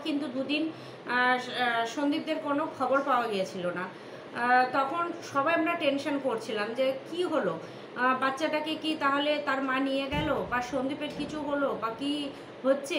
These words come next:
ফ্যামিলির, আহ, রা কিন্তু বাড়িতে আছে কি, এরকম অনেক কিন্তু প্রশ্ন জেগেছিল আমাদের ভেতরে। তখন কিন্তু আমাদের হয়ে কিন্তু সীমাদি সন্দীপদের বাড়িতে যায়, এমনকি সন্দীপ রায়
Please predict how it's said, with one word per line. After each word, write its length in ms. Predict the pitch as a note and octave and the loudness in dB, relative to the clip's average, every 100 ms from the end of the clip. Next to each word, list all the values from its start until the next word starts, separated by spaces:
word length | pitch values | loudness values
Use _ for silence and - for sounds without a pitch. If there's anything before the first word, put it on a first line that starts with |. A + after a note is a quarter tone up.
| A#3+ B3+ | 2 0
ফ্যামিলির, 460 | A#3+ C#4 C#4+ D4 - | 0 0 0 -2 0
আহ, 260 | C4 B3+ B3 | 2 4 2
রা 80 | C4 C4 | 0 -2
কিন্তু 220 | D#4 D#4 C#4+ A3 | -4 -4 -4 -2
বাড়িতে 320 | G#3+ A#3 G#3+ C#4 | -2 -2 0 0
আছে 160 | C#4 D#4+ - | 0 -2 -4
কি, 120 | D4+ - - - - | -4 -6 -10 -10 -2
এরকম 240 | C#4 D#4+ F4 C#4 | 0 0 0 2
অনেক 180 | C#4 F4 - | 2 2 -2
কিন্তু 220 | C#4+ C#4+ F#4 - | -4 -4 -6 0
প্রশ্ন 320 | C4+ C4+ D#4+ D#4+ B3 | 0 0 -2 0 0
জেগেছিল 380 | A3+ G#3 A#3+ G#3 G3 | 0 -2 -2 -2 0
আমাদের 240 | G3 G3+ G3 | -2 -2 -6
ভেতরে। 360 | G3 F3 E3+ E3+ - - - - - | -6 -6 -6 -8 -10 -14 -14 -14 -2
তখন 300 | C4+ C4+ F#4 F4+ E4+ | 2 4 4 2 0
কিন্তু 280 | D#4+ - D#4+ C#4 A#3+ | -4 -2 -2 0 0
আমাদের 380 | C4 D4+ F4 F4 D4 | 2 2 2 0 0
হয়ে 280 | C4 C4 E4 F4+ | 2 4 4 2
কিন্তু 260 | D#4+ D4 D4 D4+ - | -2 -4 -4 -6 -4
সীমাদি 500 | C#4+ C#4 D#4 C#4 C#4+ D#4 - - - - - | 0 4 4 2 -2 -4 -10 -14 -14 -8 2
সন্দীপদের 480 | C#4+ D4 C4 D#4+ D4+ | 4 4 2 2 2
বাড়িতে 280 | C4 C4 C4 B3+ | 2 2 0 2
যায়, 200 | B3 F#3+ - - - - B3+ | 2 2 -2 -12 -10 -2 2
এমনকি 360 | C#4+ D#4+ D#4+ D#4 D4 | 4 2 0 -2 0
সন্দীপ 320 | C4+ C#4+ D#4 | 0 0 -2
রায় 140 | D#4+ | -2